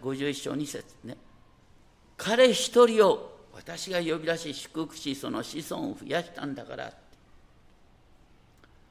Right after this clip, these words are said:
これ、え、え、絶対忘れちゃいけないのはね、私たちの信仰の父ってのは誰ですか？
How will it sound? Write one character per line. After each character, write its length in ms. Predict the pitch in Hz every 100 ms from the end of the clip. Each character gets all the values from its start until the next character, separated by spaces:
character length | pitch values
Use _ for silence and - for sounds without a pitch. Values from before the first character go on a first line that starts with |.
| - - - - - - -
こ 100 | -
れ、 80 | 220
え、 320 | 226 214 - -
え、 400 | - - 127 -
絶 220 | 131 160
対 100 | 170
忘 220 | 151 143 151
れ 80 |
ち 100 | 147
ゃ 60 | 107
い 60 | 104
け 100 | 101
な 80 |
い 100 | 92
の 100 | 80
は 60 | 90
ね、 320 | 160 254 - - - - - - - - - - -
私 380 | - 165 262 254
た 60 | 196
ち 80 | -
の 80 |
信 300 | 123 - 185
仰 160 | 208 185
の 140 | 175
父 320 | 156 - - -
っ 60 |
て 60 | 107
の 40 |
は 60 | -
誰 220 | 113 104
で 80 | 82
す 120 | -
か？ 160 | -